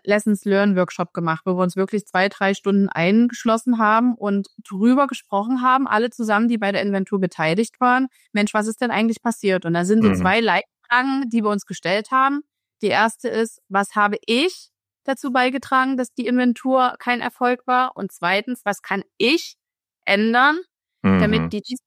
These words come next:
Speaker 1: Inventur ein Erfolg wird?“ Und da sind so Sachen hochgekommen, die man nicht auf den, hundertprozentig nicht auf dem Schirm gehabt hätte, wenn man jetzt gesagt hat, „Okay, wir machen die Inventur jetzt einfach wieder einen Tag später“, weil
Speaker 2: Ja.
Speaker 1: wir ja jetzt schon vorbereitet sind.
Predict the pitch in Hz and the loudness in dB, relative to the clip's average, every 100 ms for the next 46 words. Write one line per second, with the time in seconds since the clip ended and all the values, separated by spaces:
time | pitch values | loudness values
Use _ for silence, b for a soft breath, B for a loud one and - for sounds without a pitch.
0 | _ - 180 190 180 175 165 - 160 160 | _ -10 -8 -6 -6 -6 -6 -6 -6 -4
1 | 160 180 208 208 233 233 226 202 254 302 | -8 -4 -2 0 2 2 2 2 0 0
2 | 285 294 - 302 - 285 285 294 311 _ | 0 0 -2 -10 -2 0 2 2 0 _
3 | _ _ _ - 240 240 226 240 349 - | _ _ _ -2 2 4 4 4 4 2
4 | 262 262 262 240 269 277 262 233 240 233 | -2 0 2 2 2 0 -2 -2 -2 2
5 | 269 269 226 214 247 269 240 196 202 - | 2 2 0 0 2 2 2 0 -2 -4
6 | - 220 277 285 277 233 226 220 - 214 | -4 -2 0 0 0 0 0 0 -2 -2
7 | 208 220 196 - 240 208 190 208 202 196 | -2 -4 -4 0 2 2 2 0 2 4
8 | 202 - 220 220 - 190 202 196 202 202 | 4 2 2 2 0 -4 -2 -2 0 0
9 | 202 190 - 202 208 180 226 - _ _ | 0 -4 -4 -2 0 2 0 -4 _ _
10 | - 196 202 190 185 - - _ 226 220 | 2 4 4 4 2 -2 -14 _ -8 -2
11 | 156 160 147 - 147 156 | -2 -2 -6 -8 -8 -8